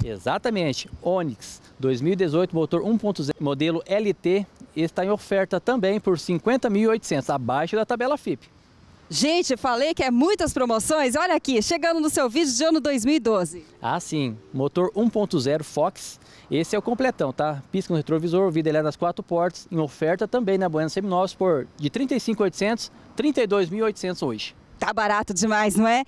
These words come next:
Speaker 2: Já entra em contato, não perca negócio. Agora nós vamos falar de Sandero. Esse aqui tá impecável.
Speaker 1: Ah, exatamente. É seminovo, né?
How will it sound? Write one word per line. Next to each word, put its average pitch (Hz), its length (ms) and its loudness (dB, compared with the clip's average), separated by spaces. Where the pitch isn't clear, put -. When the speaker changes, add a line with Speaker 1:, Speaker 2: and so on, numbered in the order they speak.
Speaker 2:
Já 202 260 2
entra 285 300 2
em 339 100 0
contato, 294 340 2
não 277 140 4
perca 359 260 2
negócio. 285 420 2
Agora 277 260 2
nós 269 120 4
vamos 277 200 0
falar 262 220 0
de 240 260 0
Sandero. 233 800 2
Esse 202 180 2
aqui - 120 -2
tá 226 120 -2
impecável. 220 800 0
Speaker 1:
Ah, 123 200 -2
exatamente. 143 580 -2
É 131 40 -6
seminovo, 170 560 0
né? 170 180 0